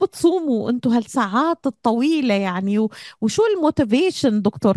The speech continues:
شو اللي بيدفعكم إنه تضلوا مثابرين على هذا ال-، الموضوع؟" كيف بترد دكتور؟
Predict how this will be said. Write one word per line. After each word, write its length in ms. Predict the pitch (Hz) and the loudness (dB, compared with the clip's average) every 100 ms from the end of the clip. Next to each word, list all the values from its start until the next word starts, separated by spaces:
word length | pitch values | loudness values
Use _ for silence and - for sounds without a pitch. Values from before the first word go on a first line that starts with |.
| - | -2
شو 240 | - - | -4 0
اللي 160 | 415 381 | 0 0
بيدفعكم 840 | 226 247 - - 311 269 - 190 | 0 0 0 0 0 0 0 0
إنه 360 | - 208 196 196 - - - | 0 0 0 -2 -6 -20 -8
تضلوا 420 | 208 202 403 381 | -2 2 2 2
مثابرين 560 | 285 254 220 226 349 277 | 0 0 2 2 0 0
على 180 | 196 196 | 0 0
هذا 360 | 190 180 180 | 0 -2 -2
ال-، 200 | 175 175 | -4 -4
الموضوع؟" 640 | - 190 180 175 175 170 - - 233 | -2 2 2 0 -2 -2 -4 -14 -8
كيف 140 | - - | -6 -4
بترد 360 | 330 196 175 156 | 0 0 0 -2
دكتور؟ 400 | 160 - 147 | -4 -2 -2